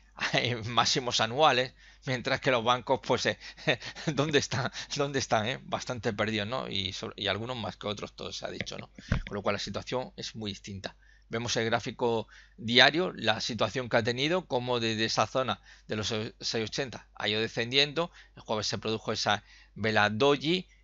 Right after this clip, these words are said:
el viernes hoy, eh, que ha sido ya, ya lo que ha provocado y finalmente, pues, ha alejado de mínimos,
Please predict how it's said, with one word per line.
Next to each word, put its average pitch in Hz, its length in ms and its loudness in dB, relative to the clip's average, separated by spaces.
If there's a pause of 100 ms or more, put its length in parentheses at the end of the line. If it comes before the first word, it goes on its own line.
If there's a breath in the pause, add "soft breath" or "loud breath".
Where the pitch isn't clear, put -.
el 107 280 -2
viernes 110 380 0
hoy, 123 280 0 (200)
eh, 104 320 -14
que 98 80 -4
ha 90 40 -2
sido 107 280 -4
ya, 104 180 -4
ya 107 240 2
lo 104 100 -2
que 104 100 0
ha 101 60 -4
provocado 104 640 0 (180 soft breath)
y 117 100 -14
finalmente, 107 600 -2
pues, 104 220 -4
ha 107 40 4
alejado 104 640 2 (300 loud breath)
de 104 200 -2
mínimos, 117 680 -4